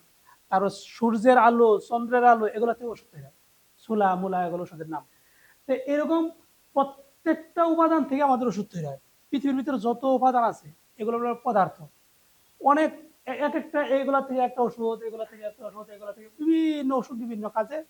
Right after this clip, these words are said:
ব্যবহার হয়। তাহলে আপনার সকল উপাদান আল্লাহ পাক তৈরি করছেন মানুষের খেদমতের জন্য। মানুষ যদি কোনো অসু-,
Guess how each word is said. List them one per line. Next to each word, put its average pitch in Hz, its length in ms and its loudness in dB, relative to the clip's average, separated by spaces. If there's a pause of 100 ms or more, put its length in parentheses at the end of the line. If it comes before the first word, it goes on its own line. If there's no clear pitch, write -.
(340)
ব্যবহার 214 360 0 (220)
হয়। 160 180 -4 (720)
তাহলে 285 440 4 (240)
আপনার 262 220 0
সকল 311 500 4
উপাদান 302 360 6
আল্লাহ 254 180 0
পাক 247 200 -2
তৈরি 262 160 -2
করছেন 262 380 -4
মানুষের 233 420 -4 (260)
খেদমতের 220 340 -10
জন্য। 226 180 -4
মানুষ 220 420 -4
যদি 240 180 -14
কোনো 226 180 -10
অসু-, 226 360 -6